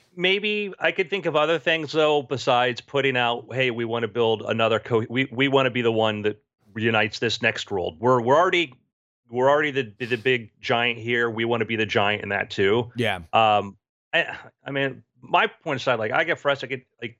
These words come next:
Speaker 1: but the whole, like, the idea of breaking up Facebook is confusing to me. Like, I don't use Facebook. Like, I never really go on there. I maybe, I only check Instagram just every, a week or so. So my friends, I can like something, so somebody think I'm alive.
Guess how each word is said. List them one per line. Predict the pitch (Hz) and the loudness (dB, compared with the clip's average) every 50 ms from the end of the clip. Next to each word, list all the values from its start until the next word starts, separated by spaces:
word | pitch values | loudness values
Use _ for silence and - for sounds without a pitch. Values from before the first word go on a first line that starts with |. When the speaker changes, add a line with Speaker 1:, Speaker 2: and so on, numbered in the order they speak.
| _ | _
Speaker 1:
but | - 117 | -12 -10
the | 151 131 | -6 -2
whole, | 156 202 | 0 2
like, | 233 233 - - | 2 2 0 0
the | 160 | -2
idea | 147 135 139 131 | -2 0 0 -2
of | 104 | -2
breaking | - 113 113 113 120 110 | 0 -2 -2 -2 -4 -6
up | 101 - | -6 -4
Facebook | - 98 98 - - 104 - | -4 -4 -4 -4 -6 -8 -6
is | 107 - | -6 -6
confusing | - 95 87 98 92 - 110 | -6 -6 -6 -6 -8 -6 -4
to | 107 | -2
me. | 113 104 | 0 2
Like, | 101 101 - - - - _ _ _ _ _ _ _ _ _ _ | 2 2 0 -2 -10 -20 _ _ _ _ _ _ _ _ _ _
I | 139 151 | 0 0
don't | 143 131 151 147 156 165 - | 2 2 2 2 2 2 0
use | 139 135 127 - | -2 -2 -2 -2
Facebook. | - 147 165 180 - - - 131 - - - - _ | -2 -2 -2 -2 -4 -8 -12 -12 -12 -14 -16 -14 _
Like, | - 107 - | -8 -4 -2
I | 123 120 | 0 0
never | 120 123 135 | 0 2 2
really | 139 131 131 | 2 0 2
go | 110 131 127 120 | 2 2 4 4
on | 113 110 113 123 | 4 2 2 0
there. | 131 135 143 151 160 143 - - | 0 0 0 0 -2 -4 -4 -4
I | 110 117 | -4 -2
maybe, | 123 127 131 127 123 | 0 0 0 0 0
I | 113 117 | 2 2
only | 117 123 135 135 | 2 0 0 -2
check | 127 - 131 120 - | -2 -2 -2 -2 -2
Instagram | 110 113 - - 135 127 135 135 135 131 123 - _ | -4 -8 -6 -6 -4 -2 -2 -2 -2 -4 -6 -10 _
just | - 117 117 113 - - - _ - | -8 -4 -4 -4 -4 -6 -10 _ 0
every, | 113 117 120 131 127 123 | 0 0 2 0 0 0
a | 113 113 | 0 0
week | 110 104 117 120 120 - | 0 0 -4 -6 -4 -4
or | 143 123 | -4 0
so. | - 135 135 139 135 | 2 2 2 2 2
So | - - - 107 95 | 0 0 -2 0 0
my | 104 104 | 0 -2
friends, | - - 113 107 110 120 113 - | 0 0 0 0 0 -2 -2 -4
I | 98 | -4
can | - 104 98 | -4 -4 0
like | 95 95 107 117 - | 0 0 0 0 -2
something, | - 120 113 127 117 | -6 -6 -6 -6 -8
so | 110 - - | -10 -8 -8
somebody | 113 101 95 101 92 | -8 -4 -4 -4 -4
think | 104 92 107 | -2 -2 -2
I'm | 95 | 0
alive. | 92 90 90 87 90 95 104 127 131 107 | 0 0 2 2 2 4 2 2 0 -4